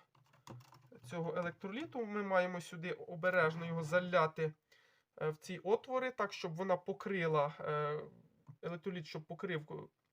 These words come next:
кожну банку, але при цьому, щоб не виливався. І за-, закрити пробками і поставити на зарядку. Почекав деякий час, поки розчиниться весь хімікат.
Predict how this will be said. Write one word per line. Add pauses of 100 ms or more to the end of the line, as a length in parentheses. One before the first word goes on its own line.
(600)
кожну
банку,
але
при
цьому,
щоб
не
виливався. (540)
І
за-,
закрити
пробками
і
поставити
на
зарядку. (840)
Почекав
деякий
час,
поки
розчиниться
весь (3000)
хімікат.